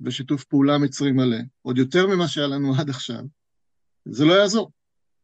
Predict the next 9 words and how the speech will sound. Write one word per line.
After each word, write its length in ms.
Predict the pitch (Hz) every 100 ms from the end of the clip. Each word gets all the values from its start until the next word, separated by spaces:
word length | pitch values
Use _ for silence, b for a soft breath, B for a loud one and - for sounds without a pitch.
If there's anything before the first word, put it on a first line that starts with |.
| _ _ _
אז, 260 | 143 123 131
אה, 1000 | 143 135 135 131 131 131 131 131 127 127
או 120 | 131 131
בוא 100 | 170
נאמר, 200 | 175 151
התועלת 340 | 131 143 165
שזה 200 | 170 139
תהיה 120 | 139
מוגבלת. 420 | 131 120 113 107